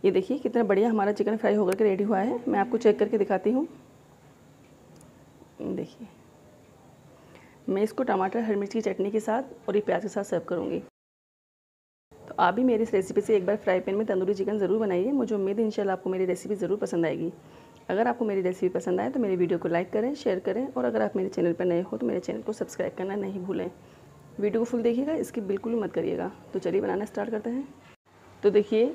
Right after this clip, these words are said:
इसके लिए मैंने एक किलो chicken लिया है। मैंने उसको अच्छे से धो करके साफ़ कर लिया है और इसको देखिए इस तरीके के पीसेज में cut करवा लिया है।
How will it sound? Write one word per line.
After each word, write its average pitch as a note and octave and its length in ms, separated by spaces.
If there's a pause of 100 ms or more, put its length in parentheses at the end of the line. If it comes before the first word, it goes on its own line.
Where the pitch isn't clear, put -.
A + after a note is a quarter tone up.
इसके G#3+ 260
लिए A3+ 220
मैंने A3+ 220
एक F#3 200
किलो B3 140
chicken G#3 240
लिया F#3 200
है। D4+ 220
मैंने G#3+ 240
उसको A3+ 200
अच्छे - 220
से A#3 120
धो A3 120
करके G3 180
साफ़ G3 260
कर G3+ 100
लिया F#3+ 200
है C4 160
और - 160
इसको G3+ 200
देखिए G#3+ 260
इस A#3+ 100
तरीके G3+ 220
के A3+ 80
पीसेज - 280
में A3 100
cut A3 140
करवा D#3+ 220
लिया - 200
है। F#3+ 140